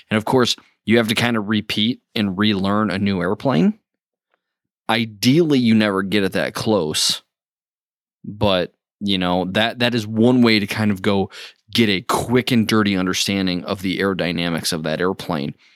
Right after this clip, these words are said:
Is like, let's say you're gonna fly an airplane. I don't recommend this. You're gonna go fly an airplane and you're not really getting any duel. Obviously, you typically safely take off, no problem. But go up, <laughs> go do some, go do some slow flight and some stalls at altitude,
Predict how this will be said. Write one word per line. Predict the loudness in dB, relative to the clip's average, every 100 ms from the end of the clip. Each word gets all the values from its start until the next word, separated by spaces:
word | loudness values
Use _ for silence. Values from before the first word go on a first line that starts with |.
| _ -2
Is | -2 0
like, | -2 0
let's | 0
say | 2
you're | 2
gonna | 2
fly | 0 0 2
an |
airplane. | 0 0 -2 -2 -4 -8 -20 _
I | -4
don't | -2
recommend | 0 0 0 -2 -4
this. | -6 -8 -6
You're | 0
gonna | 0
go | 2
fly | 2 2
an | 4
airplane | 2 0 -4 -2 -6 _ _ _ _ _
and | -2 0 -2 -4 -10 _ _ _ _ _ _ -6
you're | -2
not | 0 2
really | 2 2
getting | 2 0
any | -2
duel. | -6 -2 0 0 -2 -8 _ _ _ _ _ -4
Obviously, | -2 0 0
you | -2 -4 -2
typically | 0 2 0 -2 -2
safely | 0 0 0 -4
take | -4 -2
off, | -2 -2
no | -4 -8
problem. | -4 -4 -2 -6 -8 _ _ _
But | -10 -4 -4 -6 _ _ -10 0
go | 2 2
up, | 0
<laughs> |
go | 2 2
do | 4 0
some, | 2 0 -2 -10 -16 -6
go | 2 4
do | 4
some | 2 0
slow | 2 0
flight | 2 0 -2
and | -4
some | -4
stalls | -2 2 2 2 0
at |
altitude, | 2 0 0 -6 -4 -6